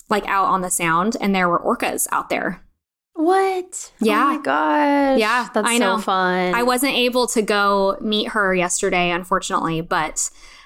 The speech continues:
Speaker 1: um, they're, they've been, like, around a lot this winter.
Speaker 2: Wow.
Speaker 1: So hopefully I'll get
Speaker 2: That's
Speaker 1: a
Speaker 2: so
Speaker 1: chance
Speaker 2: cool.
Speaker 1: to see
Speaker 2: You'll
Speaker 1: them.
Speaker 2: have to go see them. That's amazing.
Speaker 1: Yeah. Really cool.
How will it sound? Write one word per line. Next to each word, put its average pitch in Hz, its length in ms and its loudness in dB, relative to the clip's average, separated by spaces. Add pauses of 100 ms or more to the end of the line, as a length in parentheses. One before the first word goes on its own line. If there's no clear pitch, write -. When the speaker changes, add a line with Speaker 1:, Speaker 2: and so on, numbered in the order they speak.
(120)
Speaker 1:
um, 190 680 0 (260)
they're, 208 260 2
they've 202 240 0
been, 190 460 -2 (100)
like, 196 220 -2
around 175 360 2
a 185 60 0
lot - 420 -2 (200)
this - 560 -2 (160)
winter. 220 280 0
Speaker 2:
Wow. 175 180 0
Speaker 1:
So 190 400 0 (720)
hopefully 226 320 0
I'll 220 80 0
get 220 100 -2
Speaker 2:
That's 196 60 -2
Speaker 1:
a - 20 -4
Speaker 2:
so 196 120 0
Speaker 1:
chance 180 120 -2
Speaker 2:
cool. 170 100 -2
Speaker 1:
to 165 60 -6
see 180 60 0
Speaker 2:
You'll 202 80 2
Speaker 1:
them. 233 60 2
Speaker 2:
have 185 60 -2
to 202 60 2
go 190 40 0
see 202 160 -4
them. 180 380 -8 (400)
That's 220 160 -4
amazing. 196 480 -4 (200)
Speaker 1:
Yeah. 302 180 2 (560)
Really 240 160 2
cool. 240 340 -2